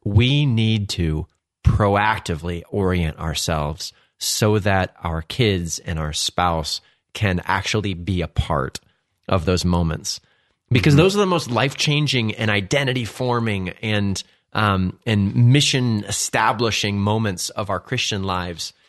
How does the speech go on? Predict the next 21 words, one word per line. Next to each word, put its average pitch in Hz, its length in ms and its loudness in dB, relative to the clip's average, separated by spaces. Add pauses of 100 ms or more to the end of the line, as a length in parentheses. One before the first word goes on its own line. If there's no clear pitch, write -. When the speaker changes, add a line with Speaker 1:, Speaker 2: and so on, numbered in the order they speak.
(220)
Speaker 1:
And, 110 320 0
and 104 160 -4
so 170 160 2
often, 151 420 2
for 117 120 2
me, 127 480 2
for 104 120 0
you, 143 420 2 (360)
uh, 117 240 0
for, - 380 0
for 113 220 2 (240)
<laughs> - 240 -18
probably 151 460 6
the 127 80 2
majority, 135 600 4
ninety-five 143 600 2
percent 139 260 2
of 135 60 2
our 120 100 4
listeners, 156 540 2
right? 139 280 0